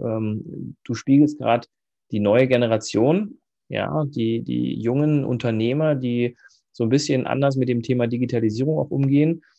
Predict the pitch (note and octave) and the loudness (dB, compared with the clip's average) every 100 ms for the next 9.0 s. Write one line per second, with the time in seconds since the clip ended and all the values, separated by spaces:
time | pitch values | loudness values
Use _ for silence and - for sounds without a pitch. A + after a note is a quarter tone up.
0 | _ _ A#2 A2+ A2+ A#2 A#2+ A#2 - - | _ _ -4 0 2 2 2 0 -2 -6
1 | G#2+ - D#3 F#3 - B2 A#2+ A2 A2+ A2+ | -4 2 4 4 0 0 2 0 0 -2
2 | A2 A2 A#2+ A2+ A#2 G#2+ A2+ A2 G#2+ G2+ | -2 -4 -4 -4 -4 -2 -2 -2 -4 -4
3 | G#2+ G#2 G#2+ G#2+ G2 - A2 G2 A2+ B2 | -4 -4 -6 -6 -8 -6 -6 -4 -4 -4
4 | G#2+ G2 - C3+ G#2+ G2 _ _ - G#2+ | -4 -4 2 4 4 -2 _ _ -10 -8
5 | G2+ A#2 A2 B2+ A2 - A2 G#2 G#2+ G#2 | -2 -2 0 -2 -2 -4 -2 -2 -2 -4
6 | G2 G2+ G#2 G2+ G2 G2+ G2+ F#2+ C3+ F#2 | -6 -4 -4 -6 -6 -6 -6 -6 -6 -6
7 | F2+ _ _ _ G#2+ E2+ - _ - A2 | -10 _ _ _ -6 -6 -8 _ -12 -10
8 | - - - F#2 G2 G2+ E2+ F#2 - - | -6 -6 -6 -10 -8 -6 -6 -6 -10 -16